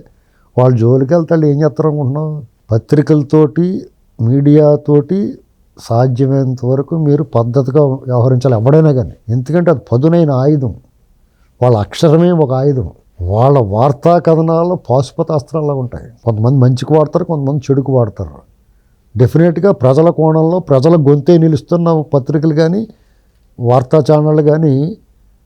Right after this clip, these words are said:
వాటి జోలికి ఎవరు వెళ్తారు మటాష్ అయిపోతారు. ఇంకా సూక్ష్మ, సూక్ష్మగ్రాహులు లోపలికి వెళ్ళిపోయి మైక్రో లెవెల్కి వెళ్ళి చూపించేస్తారు వీళ్ళు బొమ్మలన్నీ. ఏమైనా సింపుల్గా ఆపరేషన్ చేసి కుట్లేస్తాం మానేస్తారయ్యా, పేగులు బయటకు వచ్చేసి ఏలాడబడుతూ ఉంటాయి,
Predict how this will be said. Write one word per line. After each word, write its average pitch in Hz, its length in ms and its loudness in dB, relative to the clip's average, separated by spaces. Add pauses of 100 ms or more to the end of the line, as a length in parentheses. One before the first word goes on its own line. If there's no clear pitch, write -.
(180)
వాటి 143 260 2
జోలికి 185 320 2
ఎవరు 180 180 2
వెళ్తారు 196 260 -2
మటాష్ 180 280 -2
అయిపోతారు. 147 480 -4 (1000)
ఇంకా 139 320 2 (1500)
సూక్ష్మ, 175 540 0 (500)
సూక్ష్మగ్రాహులు 165 880 0
లోపలికి 160 340 2
వెళ్ళిపోయి 165 320 0
మైక్రో 147 320 2
లెవెల్కి 175 280 2
వెళ్ళి 156 160 0
చూపించేస్తారు 135 440 -6
వీళ్ళు 127 120 -2
బొమ్మలన్నీ. 113 520 -4 (280)
ఏమైనా 170 340 6
సింపుల్గా 170 480 2
ఆపరేషన్ 160 440 -2
చేసి 156 180 -2
కుట్లేస్తాం 143 460 -6
మానేస్తారయ్యా, 107 560 -12 (300)
పేగులు 135 260 4
బయటకు 139 260 2
వచ్చేసి 131 260 -2
ఏలాడబడుతూ 110 460 -4
ఉంటాయి, - 280 -16